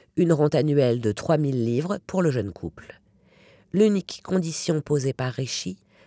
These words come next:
ce serait que les noces soient célébrées dans un délai de dix jours et que le mariage soit immédiatement consommé et que les jeunes mariés s'installent aussitôt à Vence. Richer savait qu'en pressant ainsi les choses,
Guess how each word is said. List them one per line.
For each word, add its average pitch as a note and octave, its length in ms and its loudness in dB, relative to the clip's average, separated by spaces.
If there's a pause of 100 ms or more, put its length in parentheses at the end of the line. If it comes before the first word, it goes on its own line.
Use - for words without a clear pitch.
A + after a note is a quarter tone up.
ce - 160 2
serait G3 280 2
que F3+ 100 -2
les D#3+ 160 2
noces E3+ 280 0
soient - 240 -4
célébrées D3+ 460 0
dans C#3+ 240 0
un D3+ 60 2
délai D#3 240 4
de D#3+ 100 2
dix E3+ 180 -2
jours G3 380 0 (340)
et - 80 2
que G#3 120 6
le F#3 100 6
mariage F#3+ 440 2
soit - 280 -2
immédiatement G3 800 0
consommé E3+ 520 -2 (420)
et E3 80 2
que E3+ 100 2
les D#3+ 140 6
jeunes C#3+ 180 4
mariés A#2+ 320 0
s'installent C#3+ 600 -4
aussitôt - 520 -6 (120)
à E3 100 0
Vence. A#1 540 -10 (1900)
Richer G#3 380 2
savait F3 360 2
qu'en B2+ 160 -4
pressant D3+ 460 -2
ainsi C3+ 260 -4
les C#3 120 -2
choses, F#3+ 400 -2